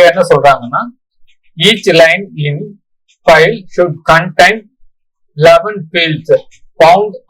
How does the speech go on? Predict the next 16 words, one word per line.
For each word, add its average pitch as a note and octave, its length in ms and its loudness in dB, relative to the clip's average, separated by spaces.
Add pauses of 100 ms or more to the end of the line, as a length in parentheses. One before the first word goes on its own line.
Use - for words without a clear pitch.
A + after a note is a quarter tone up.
(180)
on D#3 160 0 (1000)
line F3 280 2
number D#3 220 0 (440)
one-ல F3+ 240 0 (100)
இருந்து D3+ 260 0 (260)
இருபத்தொன்னு E3+ 600 2
வரைக்கும் C3 380 -2
சொல்றாங்க. C3 360 0 (540)
இது F3+ 80 2 (120)
எப்படி E3+ 260 -2
சால்வ் D3 260 2
பண்ணலாம்னு C3+ 420 0 (100)
முதல்ல B2+ 260 -2 (100)
பார்ப்போம். F3+ 340 2 (300)
இப்ப E3 260 2
பாத்தீங்கன்னா D#3+ 500 -2